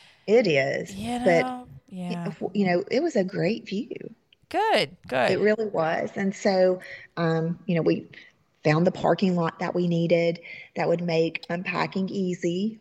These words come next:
Speaker 2: Mm-hmm.
Speaker 1: And, um, we did notice that there was a very, very large tree that they lost in the storm.
Speaker 2: Oh, yeah.
Speaker 1: I mean,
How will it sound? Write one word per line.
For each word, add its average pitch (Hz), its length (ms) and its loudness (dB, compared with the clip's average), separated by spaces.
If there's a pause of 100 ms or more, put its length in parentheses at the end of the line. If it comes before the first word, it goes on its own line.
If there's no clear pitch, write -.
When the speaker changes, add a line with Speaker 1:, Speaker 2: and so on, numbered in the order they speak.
(160)
Speaker 2:
Mm-hmm. 196 120 -4
Speaker 1:
And, 156 560 -2 (100)
um, 165 500 -2 (800)
we 175 160 4
did 180 400 4
notice 170 560 -2 (840)
that 165 180 -4
there 175 160 -2
was 170 160 0
a 165 160 -8 (100)
very, 165 500 0
very 160 460 0
large 156 560 -2
tree 170 640 -4
that 170 140 0
they 156 120 4
lost 156 380 -4
in 165 80 -8
the - 80 -6
storm. - 520 -6 (160)
Speaker 2:
Oh, 175 800 -2 (280)
yeah. 196 340 -4
Speaker 1:
I 180 120 4
mean, 160 120 4